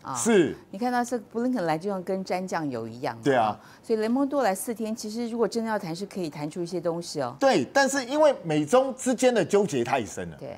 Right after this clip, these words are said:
Speaker 2: 尤其是彼此都互相又制裁呢，
Speaker 1: 嗯。
Speaker 2: 有一些地方又做了一些让步。那你要一下子有什么，哇，两个言归于好，然后能共同协力发展，根本不可能会发生这种事情。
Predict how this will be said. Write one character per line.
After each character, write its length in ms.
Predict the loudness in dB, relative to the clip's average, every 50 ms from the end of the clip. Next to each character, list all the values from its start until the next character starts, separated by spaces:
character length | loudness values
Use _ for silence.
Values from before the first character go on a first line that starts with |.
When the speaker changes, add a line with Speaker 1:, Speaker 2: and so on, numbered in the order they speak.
| -6 0
Speaker 2:
尤 160 | 2 2 2
其 160 | 2 2 0
是 140 | 0 0 0
彼 220 | 0 0 0 0 0
此 280 | 0 0 -2 -2 -2 -2 2
都 140 | 2 2 4
互 220 | 4 2 2 4
相 180 | 4 4 4 6
又 160 | 6 6 6 4
制 260 | 2 0 0 0 0
裁 260 | 2 2 2 2 2
呢， 140 | 2 2 0
Speaker 1:
嗯。 40 | 2
Speaker 2:
有 100 | 2 2
一 40 | 2
些 120 | 2 2 2
地 140 | 2 0
方 140 | 0 2 2
又 140 | 4 2 2
做 160 | 2 2 2
了 60 | 2
一 40 | 2
些 120 | 2 2 2
让 220 | 4 2 2 0
步。 180 | 0 -2 -2 -2 -4 -10 -20 -10 0 2
那 100 | 2 4
你 120 | 6 6
要 140 | 4 4 4
一 100 | 2 0
下 240 | 2 4 6 6 6
子 120 | 4 2
有 160 | 2 4 4 4
什 140 | 2 2 0
么， 100 | 0 2
哇， 260 | 2 4 6 6 6
两 160 | 6 4 4 4
个 100 | 4 4
言 180 | 4 4 2 4
归 180 | 4 4 4
于 140 | 4 4 6
好， 180 | 6 4 4 6
然 100 | 6 6
后 60 | 6
能 200 | 6 4 0 2
共 180 | 2 2 2 2
同 160 | 2 0 0
协 140 | 2 0 0
力 100 | 2 4
发 160 | 6 6 6
展， 160 | 6 4 0 -2 -6 -20 -20 -20 -20 -2 _
根 140 | 4 6 6
本 180 | 6 4 4 4
不 80 | 2
可 100 | 2 2
能 120 | 2 4 4
会 100 | 4 6
发 140 | 6 6
生 100 | 6 6
这 60 | 4 2
种 100 | 0 -2
事 180 | -2 -2 -2
情。 140 | -2 -4 -8